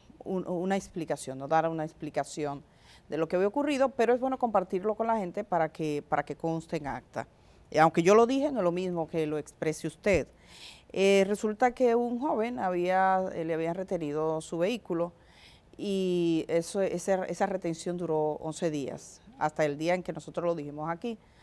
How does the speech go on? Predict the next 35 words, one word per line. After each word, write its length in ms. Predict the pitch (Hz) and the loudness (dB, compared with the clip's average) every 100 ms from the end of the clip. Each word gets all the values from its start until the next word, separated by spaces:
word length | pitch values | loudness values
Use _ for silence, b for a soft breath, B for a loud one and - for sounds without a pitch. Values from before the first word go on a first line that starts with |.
| b b - | b b -2
Al 160 | 165 | 0
parecer 380 | 170 165 - 160 | 0 -2 0 0
hubo 420 | 175 180 170 151 | 2 0 0 0
algún 240 | 151 160 160 | -2 -4 -4
tipo 220 | 180 175 | 0 0
de 80 | 160 | 0
contratiempo 560 | - 143 196 220 254 | -2 -2 0 0 -2
con 180 | 247 240 | -4 -2
el 80 | 208 | -2
agente 300 | 175 165 190 | -4 -6 -4
que 80 | 196 | -2
le 100 | 180 | -2
retiene, 460 | 160 160 156 180 | -4 -6 -6 -6
pero 160 | 202 185 | -6 -4
él 100 | 165 | -4
llenó 200 | 175 170 | -4 -4
los 180 | 175 175 | -6 -6
requisitos 680 | 165 151 - 214 196 190 175 | -8 -8 -8 -8 -4 -6 -6
como 380 | 156 143 139 - b b b | -8 -6 -8 -10 b b b
cédula, 600 | - 190 185 180 170 160 | -6 0 0 2 2 4
licencia, 680 | 156 143 - 185 175 170 156 | 2 -4 -4 -4 -4 -2 -2
seguro 380 | 151 147 156 175 | -2 -6 -4 -4
y 40 | |
demás, 340 | 185 175 147 151 | -2 -2 -4 -6
pertenecía 500 | 147 147 147 151 156 | -8 -8 -10 -6 -4
a 60 | |
una 100 | 156 | -4
señora 560 | 156 165 160 170 160 156 b b b b b b | -4 -6 -4 -2 -2 -2 b b b b b b
y, 680 | - 214 208 202 196 185 180 - - - | -6 -4 0 0 2 2 0 -4 -18 -12
eh, 420 | 190 180 170 165 160 | -4 0 2 0 2
no 180 | 196 | 4
le 60 | 196 | 4
entregaban 360 | 165 147 139 139 | 4 -2 -2 -2
el 80 | |
vehículo. 460 | 143 240 - 135 - | 0 -2 -2 -10 -12